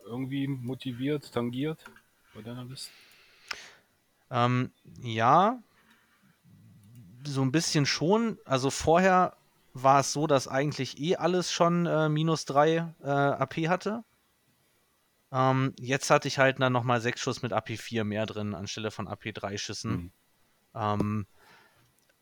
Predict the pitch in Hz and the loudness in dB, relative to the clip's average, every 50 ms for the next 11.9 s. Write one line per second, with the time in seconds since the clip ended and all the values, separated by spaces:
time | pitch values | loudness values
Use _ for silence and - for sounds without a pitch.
0 | _ _ - - 135 123 - - 123 117 123 123 - - - - - 135 131 123 | _ _ -6 -4 -2 -2 0 2 2 2 2 2 0 -4 -8 -8 -2 -2 0 0
1 | 123 - - 120 117 117 113 113 107 110 117 127 123 - - - 117 107 - 127 | -2 -4 -6 -2 0 2 2 2 2 2 4 4 2 2 0 -2 -4 0 0 0
2 | 123 127 123 - - 127 123 117 120 - 117 120 135 139 151 139 - 127 - - | 2 2 0 -2 -2 -2 -2 -2 -4 -4 -2 0 2 2 2 0 -2 -4 -8 -8
3 | - - 127 131 135 135 127 120 - - 131 123 120 117 - 113 117 120 117 - | -4 2 4 6 6 6 6 4 2 0 -2 -2 -2 0 0 0 0 0 -2 -4
4 | - - 117 113 113 120 131 156 175 - - - 165 - - - - 151 143 151 | -4 -4 -2 -2 -2 -2 -2 -2 -4 -6 -6 -8 -8 -8 -8 -4 -2 0 0 0
5 | 156 151 151 - - 156 151 156 151 156 151 - _ _ _ _ _ _ _ _ | -2 -4 -6 -4 -2 -2 -2 -2 -2 -4 -6 -10 _ _ _ _ _ _ _ _
6 | _ _ _ _ _ _ _ _ _ - 131 117 117 113 117 113 110 - - 104 | _ _ _ _ _ _ _ _ _ -6 -4 -2 0 0 0 0 -2 -4 -4 -2
7 | 117 113 117 117 113 110 - 85 107 113 123 127 - - - - 120 120 113 101 | 0 2 4 4 2 2 -2 -4 -2 0 0 0 0 0 0 2 2 2 0 0
8 | 120 120 117 104 117 107 - - 117 104 107 - - - 113 110 - - 113 107 | 0 0 0 0 -2 -4 -2 -2 -2 -2 -4 -6 -8 -8 -8 -10 -6 -4 -4 -4
9 | 107 101 113 110 - - - 131 123 127 127 - - 131 120 - 135 123 120 107 | -4 -4 -6 -8 -6 -4 -2 2 4 4 4 2 0 -6 -4 -2 0 0 0 2
10 | 127 120 117 95 123 - - 117 107 123 123 123 117 120 - - - - 123 123 | 0 -2 -2 -2 -4 -2 0 0 0 0 0 -2 -2 -6 -8 -8 -6 -4 -2 0
11 | 120 113 110 - - - - 107 104 104 101 120 113 95 104 101 95 95 | 0 -2 -2 -4 -6 -6 -6 -6 -6 -6 -6 -8 -8 -8 -8 -8 -8 -10